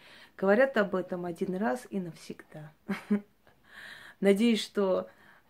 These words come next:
э, после этого вопросы о моем физическом состоянии отпадут, о морально-душевном тем более. Всем удачи, всех благ.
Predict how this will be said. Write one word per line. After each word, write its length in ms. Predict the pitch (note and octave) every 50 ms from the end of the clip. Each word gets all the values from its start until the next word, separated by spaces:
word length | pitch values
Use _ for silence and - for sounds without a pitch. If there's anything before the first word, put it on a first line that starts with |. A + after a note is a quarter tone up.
| _ _ _ _ _ _ _ _ _ _ -
э, 480 | G3+ F#3+ F#3 F#3+ F#3 F3+ F3+ F3+ F3+ - -
после 460 | G#3 G#3 G3+ - - G3 F#3 F#3 G#3 A#3+
этого 440 | B3 B3 - G3 F3+ F3+ F3 E3 E3+ - _ _ _ _ _ _ _ _ _ _ _ _ _ - _ _ _ _ _ _ _ _ -
вопросы 840 | G3 F3+ G3 G3 G3 A3+ A3 A3 G#3+ G3+ - - F#3+ F3 - - - _ _ _ _ _ _ _ _ _ _ _ _ _ _ _ _ _ _ _ _ _ _ _ - -
о 200 | F#3 F3+ F3+ F3
моем 300 | F3 F3+ F3+ F3+ F3+ F3
физическом 640 | - F#3+ F#3 G3 G3 F#3 - - - - - E3+
состоянии 680 | D#3 - - F3+ - - F#3 F#3 F#3+ G3 G3 F#3+ F#3 F3+
отпадут, 640 | F3 F3 - - - F#3+ F#3+ G3 A#3 A#3 A#3 - _ _ - _ - - - - - _ _ -
о 100 | - F3+
морально-душевном 1120 | F3+ F3+ F#3 F#3+ G#3 G#3 G3+ G3 F#3+ F3+ F3 F#3+ F#3+ - - A3+ G#3+ G#3 G3 F#3+ F3+ F3+
тем 300 | E3 - - F3 E3+ E3+
более. 420 | E3+ E3+ E3 D#3+ D#3 D#3 D#3+ D#3+ _ _ _ _ _ _ _ _ _ _ _ _ _ _ _ _ _ _ - - - _ _
Всем 300 | - - - G3 F#3 F#3+
удачи, 440 | G3 F#3+ A3 A3+ A#3+ A#3 - - -
всех 360 | - - - F#3+ F3+ - -
благ. 400 | F#3 F3 F3+ G3 G#3+ A3 - -